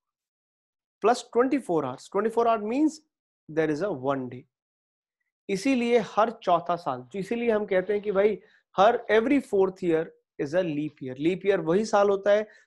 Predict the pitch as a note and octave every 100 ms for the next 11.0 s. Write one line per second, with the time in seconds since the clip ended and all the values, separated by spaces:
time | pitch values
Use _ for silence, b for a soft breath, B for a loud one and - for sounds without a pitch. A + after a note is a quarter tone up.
0 | _ D3+ G3 - F#3 E3+ G3 - _ -
1 | F3 F3 G3 G3+ G#3+ G#3+ F3 F#3+ F3+ E3+
2 | F3+ F#3 - A3+ A3+ - F#3+ F#3+ F#3+ F#3+
3 | - F3 - F3 E3+ - D#3+ - F#3 F#3
4 | - b b _ D#3+ E3 F3+ - E3 D3+
5 | D3 F3+ F3+ F3 D#3+ D3 C#3+ D3+ B2+ C#3
6 | C#3+ C#3 G3 E3+ F3+ b b _ G3 F#3+
7 | G#3+ D#3+ D3 C#3+ C#3+ C#3+ C#3 C3+ C#3+ C3
8 | C3+ B2+ D#3 F3 F#3+ A3+ G#3 G3+ G3 G3
9 | G3 G3+ b b _ E3+ E3 F3 F#3 F#3
10 | F#3+ _ _ _ _ _ - E3+ F3 F3+